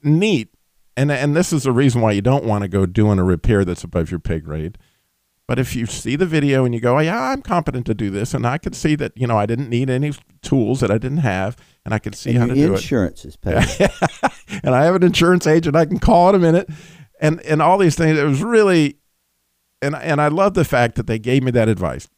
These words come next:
Speaker 1: Disconnect the battery first thing before you start messing around with the steering column,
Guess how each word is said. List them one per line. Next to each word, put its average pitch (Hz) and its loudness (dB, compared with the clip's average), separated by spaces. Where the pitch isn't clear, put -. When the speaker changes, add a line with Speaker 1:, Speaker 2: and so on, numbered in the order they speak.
Speaker 1:
Disconnect 139 -2
the 135 -4
battery 107 2
first 110 -4
thing 107 0
before 113 -2
you 120 0
start 107 0
messing 101 -8
around 98 -6
with 92 -6
the - -20
steering 113 -2
column, 80 -12